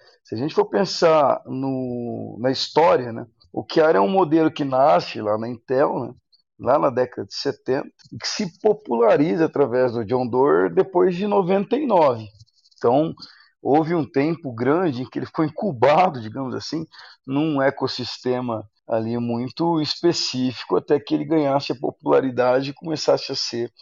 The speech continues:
então, é, difundido, né? E a ideia principal dos O K Rs é que ele traga ali um modelo de gestão com foco em resultados e que ele faça isso de uma forma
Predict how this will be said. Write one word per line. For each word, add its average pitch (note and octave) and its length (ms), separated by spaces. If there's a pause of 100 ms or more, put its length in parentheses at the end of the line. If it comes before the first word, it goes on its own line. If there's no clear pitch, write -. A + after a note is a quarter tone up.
(300)
então, A2+ 600 (500)
é, A2+ 160
difundido, C3+ 1040
né? G2+ 140 (440)
E B2+ 80
a C3 60
ideia C#3 380
principal C#3 680
dos A#2+ 220
O B2 140
K D3+ 480
Rs A2+ 140 (280)
é - 80
que - 140
ele D#3+ 160
traga D#3 560
ali A#2 400 (260)
um C3 140
modelo C#3 540
de D3 120
gestão C#3 580
com G3+ 220
foco D#3+ 440
em E3+ 80
resultados D3+ 1080 (220)
e E3+ 180
que G3+ 400
ele F3+ 200
faça C3 460
isso E3 380
de A#2+ 100
uma C#3+ 220
forma D3 640